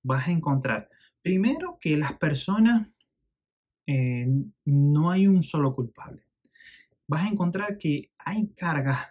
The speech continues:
de responsabilidad en las dos partes. Y si la parte que es cortada no se da cuenta por qué realmente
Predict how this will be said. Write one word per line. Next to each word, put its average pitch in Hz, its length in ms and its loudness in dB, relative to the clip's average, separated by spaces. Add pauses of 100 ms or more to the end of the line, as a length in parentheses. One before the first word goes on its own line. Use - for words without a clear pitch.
(160)
de 131 160 -2
responsabilidad 151 880 -2
en 143 140 0
las 127 160 -2
dos 143 240 -4
partes. 185 420 -12 (460)
Y 165 120 -2
si 143 140 0
la 127 220 -2
parte 139 640 -2 (180)
que 127 140 -2
es 120 80 -8
cortada 127 880 -2
no 143 340 6
se 143 180 -2
da 135 220 -2
cuenta 117 480 -4 (160)
por 131 320 -2
qué 214 160 -2
realmente 131 680 0